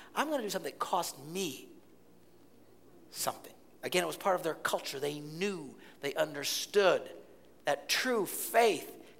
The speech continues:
cannot exist without sacrifice, 'cause if there's no sacrifice, you live in a vacuum. It's not really true. The Christian church was built on great sacrifice.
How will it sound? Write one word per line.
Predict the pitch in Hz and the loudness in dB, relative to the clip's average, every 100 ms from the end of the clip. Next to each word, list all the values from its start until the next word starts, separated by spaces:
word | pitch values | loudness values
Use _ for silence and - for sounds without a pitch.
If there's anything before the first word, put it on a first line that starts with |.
| - | -6
cannot | - - 254 226 226 220 | -2 2 2 4 4 4
exist | 185 156 196 202 - - - - - - - - - - - - | 0 -2 0 2 0 -2 -6 -14 -16 -20 -20 -20 -20 -20 -12 0
without | 160 160 | 2 4
sacrifice, | - - - - 151 131 123 - | 4 4 4 2 -4 -4 -6 -8
'cause | 143 | -8
if | 151 | -6
there's | 190 208 | -4 -2
no | 220 | -2
sacrifice, | 208 - 254 196 - 143 131 - | 0 0 0 -2 -4 -6 -8 -8
you | 160 | -6
live | 185 214 170 - - - - - - | -2 -2 -4 -14 -20 -20 -20 -18 -8
in | 160 | -4
a | 170 | 0
vacuum. | 208 208 - 120 - - - - - - - - - - - - - - - - - - | 2 2 0 -10 -14 -20 -20 -20 -20 -20 -20 -20 -20 -20 -20 -20 -20 -20 -20 -18 -18 -12
It's | - - | -8 0
not | 185 175 - | 4 4 0
really | 147 185 147 113 - - - - - - - | 0 0 0 -6 -14 -20 -20 -20 -20 -20 -12
true. | - 247 147 - - | -2 0 0 -2 -8
The | |
Christian | - 339 277 233 | -2 0 0 -2
church | - 359 349 - - - - - - - - - - | 2 2 2 -2 -10 -14 -20 -20 -20 -20 -20 -20 -2
was | 214 220 | 2 2
built | 170 381 285 - | 8 10 10 6
on | 190 254 277 226 | 8 8 8 2
great | 139 240 269 - | 6 8 8 2
sacrifice. | - 262 269 180 - - - - - | 2 2 0 -4 -6 -10 -12 -16 -16